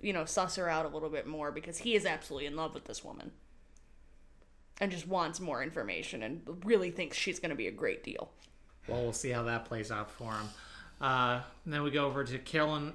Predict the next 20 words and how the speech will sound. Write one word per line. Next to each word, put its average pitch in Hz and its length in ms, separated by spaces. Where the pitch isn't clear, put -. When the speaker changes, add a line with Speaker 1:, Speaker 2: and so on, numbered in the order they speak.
Speaker 2:
Carol 170 340
and 147 120
Lynette 139 260
examining 135 460
the 123 80
pregnant 131 400
woman. 131 280
Fifteen 175 480
weeks, 147 320
but - 160
she - 160
wasn't 139 280
even 135 180
sure 131 640
she - 180
was 139 160
pregnant. 143 540
Uh, 120 340
but 131 140
Lauren? 127 400